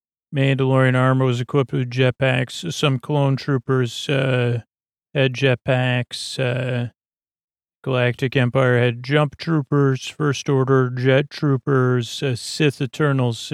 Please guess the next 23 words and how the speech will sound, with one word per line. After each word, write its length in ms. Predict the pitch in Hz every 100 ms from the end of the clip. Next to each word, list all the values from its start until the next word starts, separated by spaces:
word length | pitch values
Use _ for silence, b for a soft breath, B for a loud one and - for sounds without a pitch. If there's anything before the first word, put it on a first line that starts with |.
| 127
jet 340 | 110 135 123
trooper, 840 | - - 131 117 135 131 127 117 - _ _ _ _ _ _ _ _ _
clone 420 | - 147 139 135
jetpack 580 | 120 131 120 135 131 120
trooper. 600 | - 123 - 131 131 127 _ _ _ _ _ _ _ _ _ _ _ -
Known 260 | 151 147
models 360 | 147 135 131 139
include 420 | 127 - 131 123 156 131
the, 200 | 123 123
uh, 300 | 139 120 120
J 420 | 120 120 139 143 139
twelve, 640 | - 156 139 135 135 151
J 360 | 127 147 139 139
T 380 | - 165 143 127
twelve, 600 | - 160 143 143 139 123
the 120 | 135
Z 360 | 123 120 135 139
six, 580 | - - 139 123 - 151
and 180 | 127
the, 120 | 117 120
uh, 360 | 131 151 127
rocket 580 | 117 127 123 120 - 131 -
packs. 760 | 131 131 135 - - - -